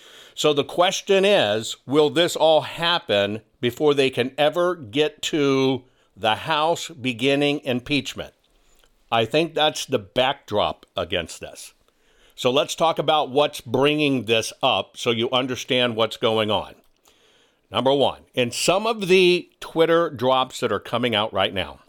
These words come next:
there is more information coming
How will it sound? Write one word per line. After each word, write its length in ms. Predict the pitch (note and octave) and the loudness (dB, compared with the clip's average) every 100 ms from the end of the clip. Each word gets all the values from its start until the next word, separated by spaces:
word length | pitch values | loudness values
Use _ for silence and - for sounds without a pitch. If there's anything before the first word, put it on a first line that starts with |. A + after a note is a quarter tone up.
| _ _ _ _ _ _ _ _ _ _ - - - - - | _ _ _ _ _ _ _ _ _ _ -20 -20 -20 -20 0
there 300 | D3 D#3+ D#3+ | 2 4 4
is 220 | C#3+ B2 | 2 0
more 400 | C3 E3+ G#3 A3 | 2 4 4 2
information 1080 | F#3+ F#3 F3+ F3+ D#3+ D3 C#3+ - D3 D3 C#3+ | 0 -2 0 0 2 2 -2 0 0 0 -4
coming 520 | - D#3 E3+ E3+ | -4 -2 -2 -4